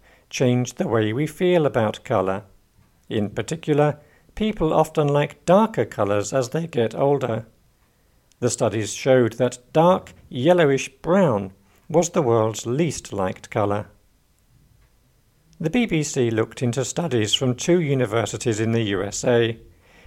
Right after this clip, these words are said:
They said blue has been a favorite since research began on color in the eighteen hundreds.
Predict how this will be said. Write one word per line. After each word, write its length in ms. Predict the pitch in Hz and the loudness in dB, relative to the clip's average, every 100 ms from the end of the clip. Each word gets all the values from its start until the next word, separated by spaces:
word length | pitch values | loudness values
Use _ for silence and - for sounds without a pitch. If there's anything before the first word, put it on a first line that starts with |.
| - | -6
They 140 | 123 127 | 0 2
said 380 | 131 117 - | 2 -4 -4
blue 400 | 143 165 135 123 - - | 0 2 2 0 -6 -6
has 180 | 131 107 | -2 -2
been 240 | - 113 | -2 -4
a 60 | 104 | -4
favorite 600 | - 151 160 123 131 - _ _ | 0 2 2 0 -4 -6 _ _
since 440 | - 214 196 - | -4 -2 -2 -4
research 640 | 147 139 - 185 180 - - | -6 -6 0 2 2 0 -6
began 480 | 131 170 160 156 - | -2 2 2 2 -2
on 240 | 170 196 196 | 2 2 2
color 420 | - 101 107 113 - _ | -2 -4 -4 -6 -14 _
in 160 | - 143 | -4 0
the 100 | 156 | 2
eighteen 460 | 104 104 - 107 101 | 0 -2 -4 -4 -2
hundreds. 580 | 123 117 110 104 - | -4 -2 -4 -6 -14